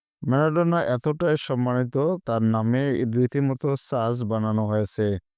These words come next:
ভক্তরা এসে একজন জীবিত মানুষেরই পূজা করছে, খোদাই করে দিচ্ছে তার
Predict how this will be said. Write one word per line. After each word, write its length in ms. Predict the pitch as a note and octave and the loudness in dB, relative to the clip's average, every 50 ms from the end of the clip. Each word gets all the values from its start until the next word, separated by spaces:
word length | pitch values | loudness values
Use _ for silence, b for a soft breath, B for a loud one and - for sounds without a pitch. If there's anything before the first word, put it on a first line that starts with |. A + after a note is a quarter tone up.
| - G#2+ | -6 -6
ভক্তরা 520 | A2 G#2 - - A2+ A2+ A2+ A2+ A2+ A2+ | -6 -4 -4 -4 -2 0 0 0 0 0
এসে 260 | A2+ - - - C#3+ | 0 -2 -2 -2 -2
একজন 500 | D3 C#3 B2 A2 G2+ A2 A2+ A2+ A2+ G#2+ | 0 0 0 0 0 0 2 2 2 2
জীবিত 320 | G2+ A2+ A2 G#2+ A#2+ A2 C3 | 2 0 0 0 0 0 0
মানুষেরই 920 | B2+ A#2+ A#2+ A#2+ A#2+ C3 C3+ C3 - - C3+ B2 A#2 A#2+ C3+ D3+ E3+ F3 A3 - | 0 0 0 0 0 0 -2 -2 -2 -2 0 0 0 0 0 0 0 -2 -2 -4
পূজা 280 | - A#2 A2 G#2+ A2+ G#2+ | -4 -2 0 0 0 -2
করছে, 500 | G#2 A#2 A2 G2+ - - G#2+ G#2 G2+ G2+ | -2 -2 -4 -4 -4 -4 -4 -2 -2 -4
খোদাই 460 | - - A2+ A2 A2 A#2 A#2 A#2 A2 | -4 -4 -4 -2 0 0 0 0 -2
করে 440 | - A#2 A2+ A2 A2+ A#2+ C#3 D#3 D3 | -2 -2 0 0 2 2 2 0 0
দিচ্ছে 480 | B2+ G#2+ A2 A#2 - - - C3+ C3+ | -2 -2 -2 -4 -2 -2 -2 -2 -2
তার 340 | F#2+ - G#2 G#2 G#2+ B2+ | -2 -2 -2 0 0 0